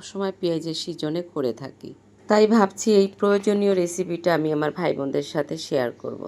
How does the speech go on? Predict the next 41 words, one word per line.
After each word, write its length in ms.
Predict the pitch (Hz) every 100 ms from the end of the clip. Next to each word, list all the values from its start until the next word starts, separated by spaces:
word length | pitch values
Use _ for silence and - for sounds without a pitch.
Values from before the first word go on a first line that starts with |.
| 143 - -
সব 160 | 226 -
পেঁয়াজগুলো 460 | 220 202 190 - 185 170
আমি 120 | 170 170
কেটে 240 | 160 165 160
নিয়েছি। 300 | 165 160 185 175
একটা 180 | 160 175 170
ফ্রাই 180 | 180 175 175
প্যানে 200 | 185 190 180
যথেষ্ট 340 | 165 202 202 214 -
পরিমাণ 300 | 175 165 170 -
সয়াবিন 340 | 160 151 156 151
তেল 160 | 160 156
দিয়ে 120 | 165 185
পেঁয়াজগুলো 400 | 214 190 196 208 202
আমি 120 | 214 214
তেলে 220 | 202 185 196
ছেড়ে 260 | - 190 160 147
দিয়েছি। 420 | 143 143 143 151 147 - - - _
চুলার 320 | - 240 226 220 180
আগুনটা 380 | 190 214 214 226 214
থাকতে 300 | 165 - 170 165
হবে 200 | 160 185 175
এই 60 | 165
মুহূর্তে 320 | 170 170 175 185 185
হাই 180 | 147 147 151
হিটে। 280 | - - 107 - -
প্রিয় 140 | 233 226
ভাই 140 | 214 190
বোনরা, 240 | 185 180 202
এই 60 | 196 196
পেঁয়াজ 260 | 226 226 208
ব্রেস্তা 380 | 196 190 190 - 220
আমি 160 | 190 190 190
কি 100 | 240 -
করব 240 | 185 165 180 220 226 170 156
আর 100 | 156 -
কি 100 | 208 208
কি 80 | 196 170
কাজে 260 | 160 160 156
লাগাবো, 320 | 151 147 147 180 -
সেটা 240 | 180 -